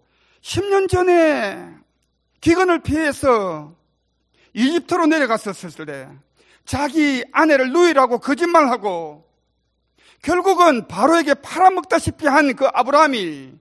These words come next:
수치로 얻은, 아브라함이 그 욕심 때문에 수치로 얻은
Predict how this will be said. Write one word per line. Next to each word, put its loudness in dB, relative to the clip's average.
수치로 -2
얻은, -6
아브라함이 -4
그 -4
욕심 -2
때문에 -2
수치로 -2
얻은 0